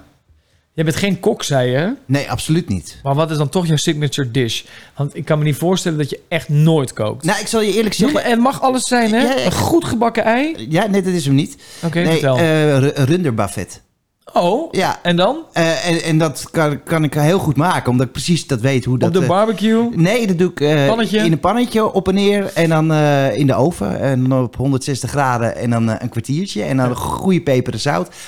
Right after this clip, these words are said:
Speaker 2: Maar weet je waar, waar het
Speaker 1: En wat
Speaker 2: geheim
Speaker 1: drinken
Speaker 2: is?
Speaker 1: we erbij?
Speaker 2: Dat drink ik, en dat is ook, eh, eh, weet ik het antwoord meteen. Eh, dat ga ik morgen doen.
Speaker 1: Oké.
Speaker 2: Eh, overmorgen. Eh, Purple Angel van Montes.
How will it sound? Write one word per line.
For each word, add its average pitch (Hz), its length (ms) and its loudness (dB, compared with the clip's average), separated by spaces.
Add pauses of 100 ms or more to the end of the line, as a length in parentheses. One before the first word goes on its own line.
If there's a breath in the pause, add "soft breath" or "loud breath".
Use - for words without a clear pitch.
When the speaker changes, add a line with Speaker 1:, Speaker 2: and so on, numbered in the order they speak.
Speaker 2:
Maar 135 140 0
weet 160 180 2
je 165 60 -2
waar, 165 180 -2
waar 151 120 0
het 151 100 0
Speaker 1:
En 160 60 -2
wat 139 80 2
Speaker 2:
geheim 175 180 2
Speaker 1:
drinken 170 200 2
Speaker 2:
is? 160 60 2
Speaker 1:
we 160 60 2
erbij? 190 200 2 (220 loud breath)
Speaker 2:
Dat 143 160 0
drink 196 220 0
ik, - 120 -12
en 170 180 0
dat 170 120 2
is 190 60 0
ook, - 160 0
eh, 175 440 -2
eh, 147 140 -2
weet 170 140 0
ik - 60 -12
het - 100 -12
antwoord 135 280 -2
meteen. 156 400 -2
Eh, 135 180 -2
dat 139 80 -6
ga 160 120 -2
ik 147 100 -6
morgen 147 380 0
doen. 185 300 -2 (120)
Speaker 1:
Oké. 175 320 0
Speaker 2:
Eh, 147 280 0
overmorgen. 139 560 0 (100)
Eh, 139 380 0 (200)
Purple 202 480 0
Angel 226 640 2
van 160 260 -2
Montes. 147 720 0